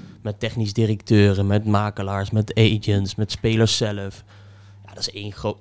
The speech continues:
dat heeft weinig met een, met een bedrijfsvoering te maken. Dat is echt handjeklap, eh, eh, om, om hele, op hele rare manieren. Eh, ja, daar schijnt Ted ook wel een beetje een handje van te hebben gehad. Maar goed, ik mag hopen dat je wel een stukje, stukje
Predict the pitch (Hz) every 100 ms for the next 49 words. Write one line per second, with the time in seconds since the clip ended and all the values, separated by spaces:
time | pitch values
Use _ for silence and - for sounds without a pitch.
0 | - 104 107 95 104 104 107 110 104 110
1 | 107 107 104 107 104 110 110 117 123 -
2 | 107 101 90 95 90 87 90 92 95 98
3 | 95 101 101 - 107 104 110 107 110 107
4 | - 104 98 - 107 110 - - - 113
5 | 101 - 117 120 110 113 131 131 120 120
6 | 117 117 139 107 92 - - - - -
7 | - - - 98 95 107 87 92 92 98
8 | 98 - 113 110 104 92 123 123 120 110
9 | 110 107 101 104 101 101 101 98 95 92
10 | 95 90 113 104 104 120 - - - -
11 | - - 104 101 98 123 117 98 - 101
12 | 101 104 - 107 104 107 107 101 117 104
13 | 110 113 107